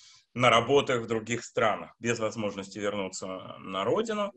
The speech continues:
Э, больше двух третей моих знакомых моделей, когда грянула пандемия, застряли в Азии, а, без возможности вылета в Россию, и только сейчас они потихонечку возвращаются.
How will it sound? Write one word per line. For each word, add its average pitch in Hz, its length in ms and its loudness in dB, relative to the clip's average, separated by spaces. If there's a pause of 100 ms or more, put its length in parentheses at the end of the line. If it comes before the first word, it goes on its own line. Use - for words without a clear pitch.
(440)
Э, 104 540 -2 (480)
больше 117 880 2
двух 117 280 -2
третей 120 380 0
моих 107 280 -2
знакомых 110 500 -2
моделей, 107 520 0
когда 98 440 2
грянула 101 520 2
пандемия, 104 960 -4
застряли 101 760 2
в 87 100 0
Азии, 165 540 4 (640)
а, 104 800 6
без 110 400 4
возможности 104 680 -2
вылета 98 380 -2
в - 60 -6
Россию, 135 420 0
и 127 60 -4
только 131 280 -2
сейчас - 600 2
они 113 220 -2
потихонечку 110 680 -10
возвращаются. - 800 -12